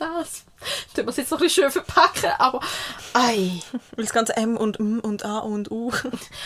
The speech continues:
Speaker 1: Nein,
Speaker 2: das
Speaker 1: aber
Speaker 2: machen wir
Speaker 1: wirklich,
Speaker 2: ja auch.
Speaker 1: das sind, <laughs> nein, das sind wirklich Themen, ich bin mit denen so in dem Kontext in den letzten zwei, drei Jahren das erste
Speaker 2: Mhm.
Speaker 1: Mal ernsthaft in Kontakt gekommen. Das ist mir vorher nicht bewusst gewesen,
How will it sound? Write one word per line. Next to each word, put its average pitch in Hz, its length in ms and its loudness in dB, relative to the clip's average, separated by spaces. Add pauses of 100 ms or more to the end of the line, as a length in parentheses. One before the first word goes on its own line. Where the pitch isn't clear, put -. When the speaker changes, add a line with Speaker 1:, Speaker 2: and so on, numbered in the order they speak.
(120)
Speaker 1:
Nein, 190 140 8
Speaker 2:
das 247 100 4
Speaker 1:
aber 202 100 6
Speaker 2:
machen 247 140 4
wir 170 60 6
Speaker 1:
wirklich, 156 140 4
Speaker 2:
ja - 120 2
auch. - 60 -6
Speaker 1:
das 247 140 0
sind, 247 180 -2 (180)
<laughs> - 180 2
nein, 240 160 2
das 269 120 -4
sind 233 120 0
wirklich 226 440 -2
Themen, 247 320 0 (880)
ich 220 160 -8
bin 226 160 -2
mit 214 160 -2
denen 208 300 0 (120)
so 247 360 4
in 226 140 2
dem 214 320 0
Kontext 233 580 -4
in - 80 -2 (100)
den 196 100 0
letzten 208 340 -2
zwei, 196 280 2
drei 220 140 0
Jahren 220 480 4 (680)
das - 120 -8
erste 214 200 2
Speaker 2:
Mhm. 226 60 4
Speaker 1:
Mal 196 40 2
ernsthaft - 440 0
in 208 100 -6
Kontakt 190 480 -4
gekommen. - 280 -4 (840)
Das - 140 -8
ist 233 100 2
mir 220 100 0
vorher 190 260 -2
nicht 277 200 -2
bewusst 277 400 -2
gewesen, 220 360 -4